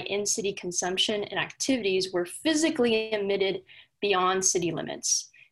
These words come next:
And so we also need to understand that even if we are in a city, uh, our consumption patterns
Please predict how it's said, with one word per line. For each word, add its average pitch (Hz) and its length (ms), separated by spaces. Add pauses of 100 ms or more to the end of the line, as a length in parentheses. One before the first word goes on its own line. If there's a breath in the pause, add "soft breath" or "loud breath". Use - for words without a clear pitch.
And 202 120
so 226 120
we 233 120
also 277 420
need 220 240
to 190 120
understand 180 680
that 160 300 (440)
even 254 320
if 208 240
we 196 200
are 185 460
in 208 160
a 180 160
city, 175 600 (380 loud breath)
uh, 175 360 (100)
our 226 160
consumption 196 600
patterns 170 800